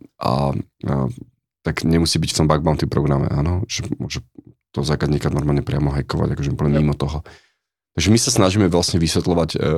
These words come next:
Speaker 1: vlastne tým našim klientom, že hackeri, ktorí sú tí black hat hackeri, tak oni nemajú ani motiváciu používať, e, why-, e,
Speaker 2: Mhm.
Speaker 1: vlastne bug bounty programy,
Speaker 2: Jo.
Speaker 1: áno. Tí nečestní, tí, tí, tí, tí to hackujú rovno bez toho.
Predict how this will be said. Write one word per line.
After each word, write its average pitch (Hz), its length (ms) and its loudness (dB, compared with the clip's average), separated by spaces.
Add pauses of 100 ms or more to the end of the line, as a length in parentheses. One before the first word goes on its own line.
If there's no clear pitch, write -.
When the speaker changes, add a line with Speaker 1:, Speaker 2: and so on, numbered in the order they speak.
(800)
Speaker 1:
vlastne 78 440 0 (400)
tým 80 160 -2
našim 80 340 2 (280)
klientom, 95 640 2 (320)
že 87 160 0
hackeri, 95 380 4
ktorí 85 180 -2
sú - 160 0
tí 80 120 -4
black 87 260 4
hat 87 100 2
hackeri, 92 320 2
tak 82 80 4
oni 80 160 4
nemajú 82 200 4
ani 76 120 2
motiváciu 73 540 -2
používať, 73 420 -6
e, - 80 -8 (920)
why-, 76 200 4
e, 76 60 0
Speaker 2:
Mhm. 64 160 4
Speaker 1:
vlastne 76 320 2
bug 78 180 2
bounty 76 260 0
programy, 71 460 -2
Speaker 2:
Jo. 143 220 -2
Speaker 1:
áno. 85 320 -4 (240)
Tí - 140 -4
nečestní, 76 500 0
tí, 90 180 -4
tí, - 220 -4 (160)
tí, - 220 -4
tí - 200 -4
to 101 140 0
hackujú 90 400 2
rovno 87 160 2
bez 82 220 -2
toho. 73 180 -2